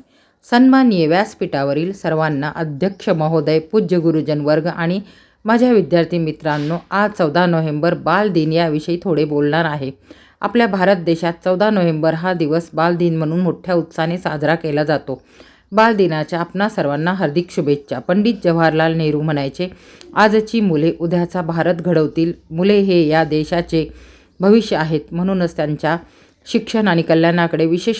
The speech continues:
लक्ष दिले पाहिजे. आपण मुलांची जितकी चांगली काळजी घेऊ, त्यांच्यावर जितके चांगले संस्कार घडवू,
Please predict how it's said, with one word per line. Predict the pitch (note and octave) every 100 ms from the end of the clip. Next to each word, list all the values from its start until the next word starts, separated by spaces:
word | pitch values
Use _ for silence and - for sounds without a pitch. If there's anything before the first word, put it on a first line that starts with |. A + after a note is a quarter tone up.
| E3
लक्ष | D#3+ -
दिले | D#3+ D#3 D#3
पाहिजे. | D#3 D3+ C#3+ C#3+ -
आपण | E3+ A3 G#3
मुलांची | D#3+ D3+ D3+ D3 G3 G#3 - _ _ -
जितकी | G#3 G#3+ A#3
चांगली | G#3+ F3 E3+ F3
काळजी | F3 D3+ D3+ F3
घेऊ, | E3+ E3
त्यांच्यावर | E3+ E3+ E3 F#3 F3+
जितके | E3+ F3 - G3+
चांगले | E3+ D3+ E3
संस्कार | F3 D#3+ D#3 F3 E3
घडवू, | D#3+ D#3 D3